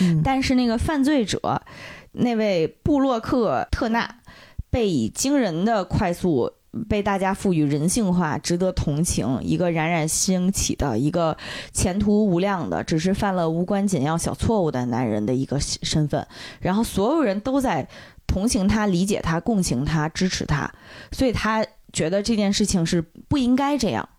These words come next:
Speaker 2: 然后他就决定站出来，以实名去，呃，讲述自己当时到底遭遇了什么，然后告诉大家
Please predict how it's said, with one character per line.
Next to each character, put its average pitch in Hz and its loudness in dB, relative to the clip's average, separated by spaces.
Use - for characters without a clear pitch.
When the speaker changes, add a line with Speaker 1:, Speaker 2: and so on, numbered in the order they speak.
Speaker 2:
然 190 0
后 196 2
他 202 0
就 196 0
决 165 -2
定 175 2
站 165 0
出 160 -6
来， 80 -2
以 151 2
实 - 0
名 131 0
去， 143 0
呃， - 0
讲 151 -2
述 190 2
自 202 0
己 120 0
当 165 0
时 165 -2
到 160 0
底 151 -6
遭 156 0
遇 156 2
了 143 0
什 - -4
么， 78 -6
然 151 -2
后 156 0
告 165 -2
诉 160 -2
大 147 -2
家 143 -2